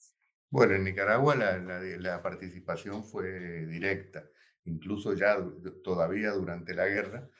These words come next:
oficiales cubanos, como por ejemplo Tony de la Guardia, Renán Montero,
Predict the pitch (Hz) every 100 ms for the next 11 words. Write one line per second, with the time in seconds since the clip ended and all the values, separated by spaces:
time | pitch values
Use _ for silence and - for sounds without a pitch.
0 | _ - - - 92 - 95 95 95 92
1 | 104 101 87 82 80 - - 95 92 85
2 | 90 90 85 82 85 95 98 92 92 87
3 | 85 82 87 85 85 80 95 90